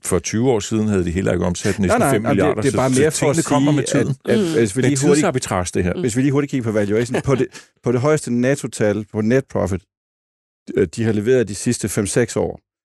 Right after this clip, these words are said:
Speaker 2: der handler den på femogfirs gange, ikke? Øh, indtjening. Det er det højeste, de har nået.
Speaker 1: Ja.
Speaker 2: S-, så som jeg ser det, hvis de kan tredoble det, og så tjene en milliard på bundlinjen, så handler den på cirka de der syvogtyve, otteogtyve gange.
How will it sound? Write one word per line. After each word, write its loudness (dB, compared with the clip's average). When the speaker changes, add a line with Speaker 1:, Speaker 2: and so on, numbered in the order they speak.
Speaker 2:
der -2
handler 0
den -4
på -6
femogfirs 0
gange, -2
ikke? -6
Øh, 0
indtjening. -2
Det -2
er 2
det -4
højeste, 0
de -8
har -2
nået. 0
Speaker 1:
Ja. 0
Speaker 2:
S-, -14
så 0
som -4
jeg 2
ser 0
det, -2
hvis -2
de -4
kan -6
tredoble -2
det, 0
og -4
så -4
tjene 0
en 2
milliard 0
på -8
bundlinjen, 0
så -4
handler 0
den -6
på -8
cirka -2
de -4
der 2
syvogtyve, -2
otteogtyve -2
gange. -2